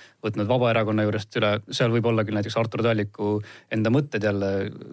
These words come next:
samamoodi sõnastatud uues parteis, aga noh, äh, ma täpselt seda ei tea. Aga, aga, ja me leidsime tõesti, et parteidel on sõna-sõnalt kattuvaid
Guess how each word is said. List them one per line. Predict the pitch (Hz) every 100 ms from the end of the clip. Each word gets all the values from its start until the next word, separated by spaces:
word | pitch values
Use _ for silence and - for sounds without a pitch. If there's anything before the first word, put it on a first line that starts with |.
| - -
samamoodi | - 117 110 107 107 101
sõnastatud | 110 98 107 107 110
uues | 107
parteis, | - 107 - 110 101
aga | 95 101
noh, | 117 - - - _ _
äh, | - - - - - - - -
ma | 117 120 120
täpselt | 117 120 -
seda | 120
ei | 117
tea. | 156 104 95 - - _ _
Aga, | 110 107 -
aga, | 117 120 120
ja | 127 135
me |
leidsime | 147 147 127 117
tõesti, | 120 -
et | 107
parteidel | 104 107 120 113 104
on | 104
sõna-sõnalt | - - 139 123 104 117 117 107 104 - _ _
kattuvaid | 117 107 - 104 101 101